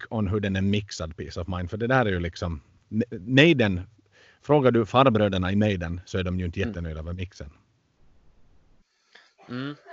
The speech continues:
Speaker 2: Jag kanske bara lyssnar på remasters, men jag, jag vet inte, jag tycker att den är, det är bra ljud och kristallklart, och jag tycker att det, det blev mycket värre vid Powerslave av någon anledning.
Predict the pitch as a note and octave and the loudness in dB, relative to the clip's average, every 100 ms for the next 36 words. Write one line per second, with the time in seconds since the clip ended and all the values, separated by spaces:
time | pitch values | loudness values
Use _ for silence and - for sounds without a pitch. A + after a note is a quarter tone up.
0 | - - - _ _ A2 B2+ D3 F#3+ C#3+ | -20 -20 -20 _ _ -8 -4 -6 -2 -2
1 | B2+ A#2+ A#2 A#2 A#2+ C3 D3 - A2+ G#2 | -2 -2 -6 -6 -4 -6 -10 -8 -8 -8
2 | A#2 A#2+ C3 C3+ F2+ _ _ _ _ _ | -10 -4 -4 -4 -8 _ _ _ _ _
3 | _ _ _ _ _ _ _ _ _ _ | _ _ _ _ _ _ _ _ _ _
4 | - C#3+ - C3 C3+ D#3+ D#3 D#3 D3+ D3+ | -8 -8 -8 -6 -6 -4 -4 -4 -2 -2
5 | - - D#3+ D#3+ C3+ E3+ F#3 D3 E3+ D#3 | -4 -6 -6 -6 -2 0 0 0 -2 -4
6 | D#3 D#3 D#3+ C3+ - F3+ C3+ - C3 C#3+ | -8 -6 -4 -4 -4 -2 -4 -4 -6 -4
7 | D3 C3+ _ - - - - C3+ C3+ C3 | -4 -6 _ -20 -16 -14 -10 -4 -2 -2
8 | C#3+ C3+ F3+ D#3+ C3 A#2 A2 - C3+ C3+ | -6 -6 -4 0 0 0 -4 -6 -4 -4
9 | - D2+ D2+ - - A2+ G#2+ G#2 G2+ B1 | -4 -8 -8 -10 -8 -6 -6 -8 -10 -14